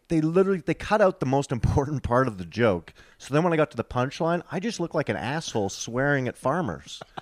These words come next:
'cause they took out a real key part of that joke. Meanwhile, the editor's like,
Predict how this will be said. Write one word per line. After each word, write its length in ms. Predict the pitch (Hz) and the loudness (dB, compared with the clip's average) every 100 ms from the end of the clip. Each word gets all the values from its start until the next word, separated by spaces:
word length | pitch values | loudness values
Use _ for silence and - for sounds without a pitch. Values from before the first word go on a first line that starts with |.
| - - - | -16 -8 0
'cause 140 | 151 | 2
they 100 | 160 | 2
took 220 | - 285 | 2 4
out 140 | 185 139 | 6 6
a 60 | |
real 240 | 135 202 139 | 6 6 4
key 340 | - 226 160 | 2 0 0
part 540 | - - 214 90 - - _ - - | 2 2 4 2 -4 -18 _ -10 -2
of 140 | 131 | 0
that 240 | 120 123 110 | 4 2 2
joke. 460 | 151 196 107 - - - - - | 2 4 4 0 -12 -16 -16 -2
Meanwhile, 420 | 180 220 175 156 | 4 6 8 8
the 120 | 139 156 | 8 8
editor's 480 | 226 160 151 170 | 8 6 4 6
like, 180 | 156 139 | 6 4